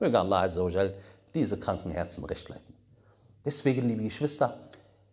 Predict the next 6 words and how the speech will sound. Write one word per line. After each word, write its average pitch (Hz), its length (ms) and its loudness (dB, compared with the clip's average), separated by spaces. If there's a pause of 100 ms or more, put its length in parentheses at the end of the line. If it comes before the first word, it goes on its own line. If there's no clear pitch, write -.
(420)
die 123 300 0
Gelehrten 147 680 4
auch 180 280 4
haben 147 220 2
unterschiedliche 185 840 0
Imanstufen. 262 920 4